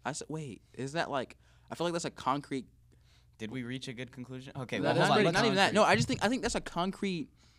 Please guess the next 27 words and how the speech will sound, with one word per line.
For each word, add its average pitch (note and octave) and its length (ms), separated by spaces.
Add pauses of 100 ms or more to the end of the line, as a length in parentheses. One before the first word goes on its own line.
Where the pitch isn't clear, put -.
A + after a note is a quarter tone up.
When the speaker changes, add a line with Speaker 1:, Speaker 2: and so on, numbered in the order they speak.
(320)
Speaker 1:
like, D#3 160 (1300)
debate, D3+ 440
if C3+ 140
you B2 100
will. G#2+ 260
It's C3+ 140
a C#3+ 40
concrete D3 520 (220)
argument B2+ 460
for C3 460
the A#2+ 100
fact A2+ 280
that A2+ 180
humans B2+ 380
are A2 160
innately G#2+ 380
selfish. - 480 (920)
Speaker 3:
Ooh, C#3 180 (120)
Speaker 2:
Because, A#2+ 180 (180)
Speaker 3:
selfish. A#2+ 40
Speaker 2:
because A#2+ 360
we A#2 120
don't A2 280
have G#2+ 480
any G2+ 320
other, F#2+ 460
like, G2+ 220